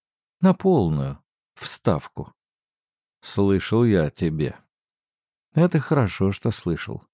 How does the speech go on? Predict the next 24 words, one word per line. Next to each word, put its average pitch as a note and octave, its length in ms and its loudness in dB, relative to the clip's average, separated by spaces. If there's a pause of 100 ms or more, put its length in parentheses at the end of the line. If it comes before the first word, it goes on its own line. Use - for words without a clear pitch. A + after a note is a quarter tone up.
(540)
Должен E3 440 4
понимать, D#3+ 500 4
что - 200 -2
я A2 340 4
заговоренный. F#2+ 1080 2 (420)
Даже G2+ 340 4
не F#2 120 4
пробуй G2 400 0
шутить - 500 -6
со - 180 -6
мной». D2+ 340 -8 (800)
«Предлагаешь F#2+ 1080 2 (120)
перемирие?» F#2+ 760 2 (600)
Плеснув G#2 500 2
себе F#2+ 260 2
на F2+ 200 4
два E2 140 0
пальца F2+ 360 -2
в - 60 -8
стакан, G2+ 440 0
спросил F2 460 -2
борщевик. D#2+ 640 -4 (680)
«Какое A2 460 2
перемирие?» F2 680 2